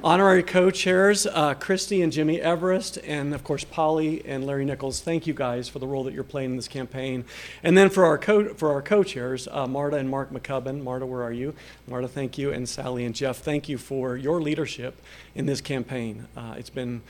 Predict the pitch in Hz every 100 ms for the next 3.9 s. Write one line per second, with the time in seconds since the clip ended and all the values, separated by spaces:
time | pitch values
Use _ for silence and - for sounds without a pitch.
0 | - - - 147 131 127 127 - - -
1 | - 175 196 202 - 175 170 160 - 151
2 | 160 - - 151 147 139 180 - - 147
3 | - 135 147 151 139 - 139 131 -